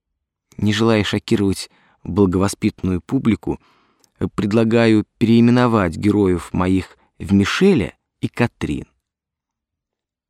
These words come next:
Господин шёл, а они юрко сновали у его ног, то и дело перебегая ему дорогу. И Катька, задыхаясь в волнении ожидания, полушёпотом повторяла:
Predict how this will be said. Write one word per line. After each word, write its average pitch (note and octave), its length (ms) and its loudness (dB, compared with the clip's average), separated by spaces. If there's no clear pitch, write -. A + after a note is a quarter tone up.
Господин D3 460 0
шёл, A2 480 -2
а A2 140 2
они F3 240 6
юрко D#3 340 0
сновали C#3 640 4
у A2+ 100 0
его B2 260 2
ног, F#2+ 480 -2
то A#2+ 80 4
и C3 120 6
дело C3+ 380 4
перебегая A2+ 580 4
ему A#2 360 2
дорогу. F#2+ 560 -2
И G#2+ 80 0
Катька, - 580 -2
задыхаясь A2 760 0
в - 60 -6
волнении A2 560 2
ожидания, F#2+ 760 -2
полушёпотом A2 760 -2
повторяла: G2+ 720 -4